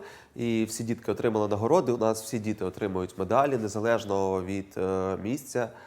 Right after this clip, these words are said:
Ось, е, і турніри у дітей проходять в основному близько п'яти-шести, е, разів на рік, ну, дивлячись, е, ще по погоді, як, наскільки жарке літо і наскільки ми можемо плотно їх проводити, проводити. А, але в основному це двічі, е,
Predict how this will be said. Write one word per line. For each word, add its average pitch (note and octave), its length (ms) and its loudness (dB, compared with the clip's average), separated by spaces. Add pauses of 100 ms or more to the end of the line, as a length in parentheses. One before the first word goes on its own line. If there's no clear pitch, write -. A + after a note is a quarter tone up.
(580)
Ось, A2+ 440 6
е, A2+ 460 8
і F3 360 4
турніри G#3 460 0
у A3 80 2
дітей E3+ 340 0
проходять E3 440 0
в - 20 -4
основному C#3 540 0 (240)
близько C3 360 -4
п'яти-шести, B2+ 640 -4
е, B2 60 -4 (800)
разів A2+ 260 -2
на B2 100 2
рік, D3+ 180 -2
ну, D3 80 -4
дивлячись, B2+ 640 -2
е, G2+ 200 -2
ще - 160 -10
по G#2+ 120 -8
погоді, A2 340 -4
як, F#2+ 160 -8
наскільки G#2 400 -4
жарке G2+ 280 -4
літо D#3 200 -2
і G#2 40 -2
наскільки G#2+ 360 -4
ми G2 80 -2
можемо G2+ 380 -2 (340)
плотно A#2 260 2
їх G#2 80 -4
проводити, G2 400 0 (380)
проводити. G#2+ 520 4
А, B2+ 460 6
але C#3 240 4
в D3+ 60 0
основному A3 500 -2
це D#3+ 220 -2
двічі, E3+ 500 -2
е, A2 680 2